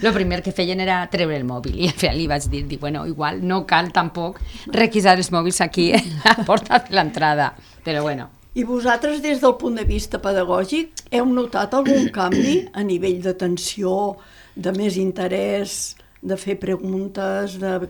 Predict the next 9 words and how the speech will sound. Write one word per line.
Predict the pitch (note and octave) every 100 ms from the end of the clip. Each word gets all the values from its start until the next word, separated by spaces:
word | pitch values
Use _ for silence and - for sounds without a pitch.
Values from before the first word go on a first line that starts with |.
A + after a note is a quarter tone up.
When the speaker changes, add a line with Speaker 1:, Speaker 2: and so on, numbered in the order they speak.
| -
Speaker 2:
que | G3
hi | F#3
hagi | G3+ F#3 G#3 F#3+ E3+ E3+ - - - - - - -
com | G#3+ F#3
a |
més | F#3+ G#3 F3 F3
diàleg, | F#3 F3 G3 G3+ G3 - - - - - - G#3
o | F#3
en | F#3